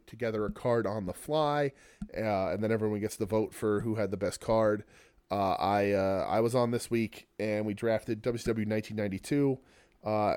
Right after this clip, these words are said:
and, uh, I'm not gonna tell you who to vote for. You go listen to the show and vote everything fair and square, but I easily had the best card. So, uh,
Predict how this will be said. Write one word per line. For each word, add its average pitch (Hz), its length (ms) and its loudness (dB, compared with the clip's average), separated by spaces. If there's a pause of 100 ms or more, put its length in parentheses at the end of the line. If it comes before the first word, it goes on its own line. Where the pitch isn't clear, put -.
and, 107 280 2
uh, 107 680 2
I'm 98 240 0
not 151 160 4
gonna 151 120 4
tell 156 200 4
you 143 120 6
who 151 60 6
to 143 60 4
vote 139 240 6
for. 147 300 6
You 131 80 2
go 135 140 4
listen 143 280 2
to 139 60 2
the 131 60 2
show 135 360 8
and 127 100 0
vote 131 180 6
everything 127 240 2
fair 127 200 2
and 120 120 0
square, 117 360 4
but 110 260 2
I 107 240 4
easily 104 400 0
had 101 200 -2
the 101 60 -4
best 95 200 -2
card. 98 360 0 (460)
So, 101 600 4
uh, 85 680 0